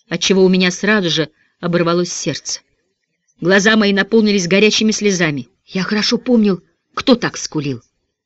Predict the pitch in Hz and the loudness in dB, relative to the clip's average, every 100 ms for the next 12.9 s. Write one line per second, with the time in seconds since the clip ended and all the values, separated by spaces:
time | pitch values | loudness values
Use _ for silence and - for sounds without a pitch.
0 | _ _ _ _ _ _ _ - 185 196 | _ _ _ _ _ _ _ -4 0 2
1 | 190 226 202 - 214 190 196 196 175 185 | 2 2 0 0 2 2 2 0 -2 -2
2 | 185 175 - 185 180 180 175 170 165 160 | -2 0 0 -2 -2 0 0 0 0 -4
3 | - - _ _ - - 196 220 - - | -12 -20 _ _ -6 0 4 4 2 -6
4 | - 160 156 180 180 170 185 - 175 170 | -4 -2 2 2 2 0 -6 -2 -2 0
5 | 170 143 120 _ _ _ _ _ _ _ | -4 -6 -10 _ _ _ _ _ _ _
6 | _ _ _ _ _ _ _ _ _ - | _ _ _ _ _ _ _ _ _ -12
7 | - 233 233 214 - - 208 190 180 180 | -4 0 4 2 0 -2 -2 0 0 0
8 | 175 170 175 - - 165 - - _ - | 0 -2 -4 -8 -10 -12 -12 -16 _ -6
9 | 170 220 233 _ _ _ _ _ _ 160 | -2 -2 -2 _ _ _ _ _ _ -2
10 | 185 160 202 202 185 180 - 247 - 170 | 0 2 2 2 2 0 0 0 0 -6
11 | 160 208 - 180 - 170 214 190 160 139 | -2 -2 0 -6 -4 0 2 2 0 -2
12 | 127 175 160 170 151 127 120 113 | -6 -8 -4 -4 -4 -6 -8 -10